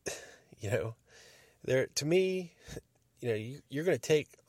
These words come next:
almost a year and a half to plan this thing. And the best plan you can come up with i-, is have one of the shooters walk into Dealey Plaza with a bag after the assassination and try to,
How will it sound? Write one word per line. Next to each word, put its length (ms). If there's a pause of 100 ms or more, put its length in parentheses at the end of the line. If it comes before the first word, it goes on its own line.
almost 580
a 60
year 220
and 80
a 40
half 300
to 80
plan 340
this 160
thing. 280 (1000)
And 120
the 60
best 260
plan 300
you 80
can 80
come 240
up 200
with 140
i-, 400 (120)
is 160
have 440
one 160
of 80
the 60
shooters 640 (1000)
walk 300
into 200
Dealey 340
Plaza 520
with 240
a 80
bag 640 (400)
after 240
the 140
assassination 920 (1500)
and 120
try 200
to, 80